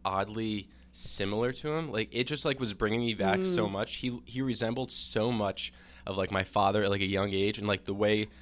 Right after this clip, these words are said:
Speaker 1: that my dad was, like, fighting his, like, last couple months, it was exactly the way he, like, Michael A was walking and
Speaker 2: Oh,
Speaker 1: sitting. It just,
Speaker 2: wow.
Speaker 1: like, fucked with my head.
Speaker 2: Oh, I don't blame you.
Speaker 1: Yeah.
Speaker 2: That, that's, like,
Speaker 1: It was, like,
Speaker 2: traumatizing.
Speaker 1: it, it was pretty bad. And then, like, he ended up telling me that his wife passed, and then, like,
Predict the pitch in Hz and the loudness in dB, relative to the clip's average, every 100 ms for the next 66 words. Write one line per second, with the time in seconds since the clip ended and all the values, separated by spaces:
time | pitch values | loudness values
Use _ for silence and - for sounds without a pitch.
0 | - - 101 98 104 98 95 95 - - | -18 -6 0 4 6 6 4 0 -2 2
1 | 98 98 98 95 90 92 92 - 107 95 | 4 4 0 -2 -2 2 0 0 -6 -6
2 | 92 92 98 87 92 90 92 95 95 101 | -4 -4 -4 -8 -8 -10 -6 -4 -4 -6
3 | 95 92 98 104 - 92 - 101 - 95 | -8 -8 -8 -8 -8 -8 -4 -6 -2 -2
4 | 101 101 95 98 - 104 98 - 139 170 | -2 -2 0 0 0 -4 -6 -2 2 2
5 | 165 156 147 147 107 - - 90 - - | 4 2 2 0 -2 -8 -6 -6 -6 -16
6 | - - - - - - - 190 180 165 | -16 -14 -8 -8 -10 -4 4 6 6 4
7 | 147 190 175 104 95 95 - - - 220 | 2 0 2 6 6 4 -2 -18 -8 -2
8 | 214 - 104 196 196 - 87 240 277 233 | -2 0 0 0 0 0 0 0 0 0
9 | - 78 - 110 110 110 110 - 107 95 | -2 -6 0 0 2 0 0 0 0 4
10 | 92 90 98 104 104 98 110 101 98 92 | 4 4 2 4 4 2 4 4 4 0
11 | - 92 92 90 90 92 87 98 98 98 | -2 -2 -2 -2 -2 -4 -4 2 2 2
12 | - 101 92 98 - 98 92 95 - | 0 0 0 -2 -4 -4 -2 -2 -2